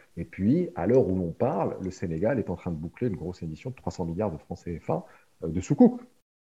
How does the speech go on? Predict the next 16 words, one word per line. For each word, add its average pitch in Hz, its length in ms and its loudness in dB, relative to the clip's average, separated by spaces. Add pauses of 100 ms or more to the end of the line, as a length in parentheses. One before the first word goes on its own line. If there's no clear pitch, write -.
(480)
Donc 104 160 2
là 87 140 10
aussi, 156 340 4 (460)
euh, 85 200 2
on 92 140 2
est 113 80 8
dans 104 160 6
une 90 160 2
phase 123 300 2
de 95 100 4
désintermédiation 98 960 4
financière. 95 380 -6
Alors, 76 120 -4
qu'est-ce - 160 2
qui - 120 -6
manque ? 143 280 -2